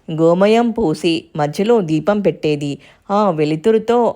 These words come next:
ఆ ఇంటి ప్రతి మూల కూడా కాంతితో నిండిపోయేది. పిల్లలు బడికి వెళ్లే ముందు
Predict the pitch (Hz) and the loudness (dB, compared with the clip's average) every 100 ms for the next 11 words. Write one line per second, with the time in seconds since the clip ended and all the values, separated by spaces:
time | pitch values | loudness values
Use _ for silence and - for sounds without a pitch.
0 | - 185 175 151 156 233 - 151 165 196 | -2 0 0 -2 -4 -6 -2 -2 -2 -2
1 | 208 214 226 226 180 208 208 165 156 170 | -2 0 0 0 -2 -2 -2 -4 -4 -6
2 | 165 233 208 160 170 190 156 139 139 139 | -2 -2 0 -2 -4 0 0 0 -2 -4
3 | 139 - - _ - 247 277 277 269 254 | -8 -12 -20 _ -6 0 2 4 2 2
4 | - 170 175 185 247 214 185 196 185 170 | -4 0 2 2 2 4 4 2 0 -2
5 | 165 170 | -2 -4